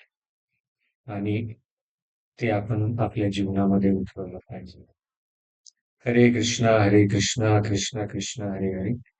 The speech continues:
हरे राम, हरे राम, राम राम. तर कलियुगामध्ये जे आहे, हे सगळ्या गोष्टी, चांगल्या गोष्टी हळूहळू, हळू कमी होत जाणार आहे. तर कलीच्या प्रभावापासून वाचवायचं असेल स्वतःला आणि समाजाला, देशाला, पृथ्वीला,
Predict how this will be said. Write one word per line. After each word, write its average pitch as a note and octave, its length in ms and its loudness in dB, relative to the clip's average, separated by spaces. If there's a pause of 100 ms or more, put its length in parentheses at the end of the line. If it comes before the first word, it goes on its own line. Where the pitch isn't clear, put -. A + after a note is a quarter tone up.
(240)
हरे A2+ 280 2
राम, G2+ 460 4
हरे G2+ 260 2
राम, F#2+ 440 2
राम F#2+ 300 -8
राम. F#2 320 -6 (1300)
तर G#2+ 120 -6
कलियुगामध्ये G#2+ 840 4
जे G#2+ 140 4
आहे, F#2 160 4
हे G2 260 -4
सगळ्या G#2 400 2
गोष्टी, G#2 720 -2
चांगल्या G#2 440 -2
गोष्टी G2+ 440 0
हळूहळू, G2 680 2
हळू F#2+ 300 0
कमी G2+ 280 0
होत F#2+ 220 -2
जाणार F2+ 280 -4
आहे. F3+ 100 -8 (1300)
तर G#2 320 -2
कलीच्या A2 600 4
प्रभावापासून G2+ 880 4
वाचवायचं G2 680 -4
असेल G2 360 -4
स्वतःला G2 560 -4
आणि F#2+ 320 0
समाजाला, F#2+ 680 0
देशाला, F#2+ 580 -6
पृथ्वीला, G2 600 -10